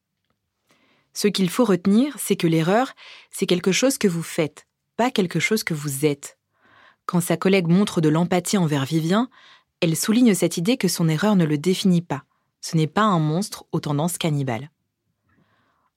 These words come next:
En revanche, admettre son erreur et s'en excuser comme il l'a fait, c'est accepter qu'on n'est pas infaillible et qu'une meilleure version de nous est possible,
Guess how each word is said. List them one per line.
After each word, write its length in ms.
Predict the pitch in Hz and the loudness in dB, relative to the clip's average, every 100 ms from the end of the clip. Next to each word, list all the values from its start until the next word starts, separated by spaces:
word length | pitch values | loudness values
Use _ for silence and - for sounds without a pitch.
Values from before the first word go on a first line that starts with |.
| - | -2
En 100 | 175 | 2
revanche, 560 | 180 165 190 254 - _ _ | 2 2 0 0 -2 _ _
admettre 420 | 180 180 254 - | 0 4 2 2
son 180 | 196 185 | -2 2
erreur 460 | 165 143 160 226 - _ _ | 0 0 -2 -4 -10 _ _
et 60 | 180 | -4
s'en 200 | 180 170 | 0 0
excuser 520 | 208 - 202 170 247 | 0 -2 -2 0 0
comme 180 | 208 170 | 2 2
il 100 | 147 | 2
l'a 140 | 139 | 0
fait, 300 | - 175 226 _ _ _ _ _ | 0 -2 -2 _ _ _ _ _
c'est 180 | - - | -4 -2
accepter 480 | 220 226 214 208 254 | -2 0 0 0 0
qu'on 120 | 262 | 2
n'est 120 | 180 | 2
pas 200 | 160 202 - | 2 -2 0
infaillible 600 | 214 208 208 175 160 151 - _ _ _ - | 0 0 0 0 0 -4 -8 _ _ _ -8
et 40 | |
qu'une 180 | - 180 | 0 4
meilleure 380 | 170 208 240 247 | 6 6 4 4
version 320 | 202 190 202 | 0 0 0
de 100 | 170 | 2
nous 180 | 160 214 | 4 4
est 80 | 214 | 2
possible, 540 | - 156 - 196 220 | 0 -4 0 0 0